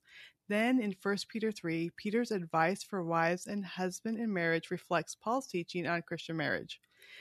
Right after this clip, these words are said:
So in First Peter, Pa-, Peter starts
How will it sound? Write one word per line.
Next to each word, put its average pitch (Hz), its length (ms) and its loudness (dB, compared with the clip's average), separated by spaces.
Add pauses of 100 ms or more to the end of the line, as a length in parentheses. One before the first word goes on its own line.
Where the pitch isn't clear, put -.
(120)
So 202 260 4
in 202 140 2 (160)
First 247 420 2
Peter, 190 380 0
Pa-, 196 400 2 (120)
Peter 247 300 2
starts - 460 0